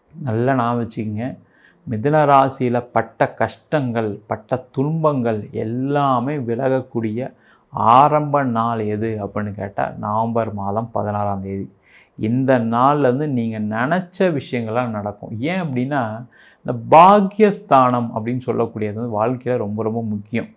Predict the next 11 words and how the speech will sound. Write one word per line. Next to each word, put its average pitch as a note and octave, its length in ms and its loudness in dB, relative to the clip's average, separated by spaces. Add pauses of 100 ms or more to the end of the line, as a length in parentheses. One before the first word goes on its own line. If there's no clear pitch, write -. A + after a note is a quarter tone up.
(400)
ஜெனரலாவே A#2+ 500 4
ஜாதகத்துல C#3 640 4
பாக்கியஸ்தானம்னு C3 880 2
ஒண்ணு A#2+ 80 -2
பார்ப்போம். A2+ 440 -2 (120)
அந்த A2 220 0
பாக்கியஸ்தானம் F#3+ 580 2
என்ன B2+ 180 0
சொல்லும் C3 500 -2
அப்படின்னா, A2+ 500 -6 (640)
நீங்க E3+ 720 -2